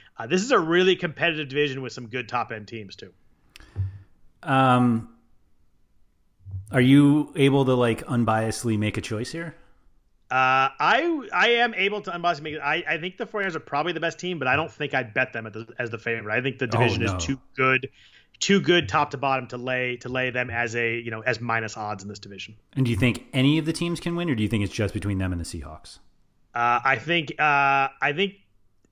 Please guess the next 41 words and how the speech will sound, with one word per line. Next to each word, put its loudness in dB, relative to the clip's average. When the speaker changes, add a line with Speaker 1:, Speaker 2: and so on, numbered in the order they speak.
Speaker 1:
interesting -6
enough, 2
I 0
think -6
the -4
Rams -2
are -8
the -4
only -8
team -12
that, -12
that -10
aren't -4
gonna -10
win -10
the -10
division. -6
I 2
think -6
that, -2
I 2
think 0
the -4
Speaker 2:
Oh. -10
Speaker 1:
Cardinals 0
have -4
an -14
outside -10
chance. -6
Speaker 2:
Yes, -4
yes. -6
I 0
wanna 6
Speaker 1:
I -2
Speaker 2:
talk 4
Speaker 1:
do. 4
Speaker 2:
about 2
Speaker 1:
I 4
Speaker 2:
the -2
Speaker 1:
think -4
Speaker 2:
Cardinals. -2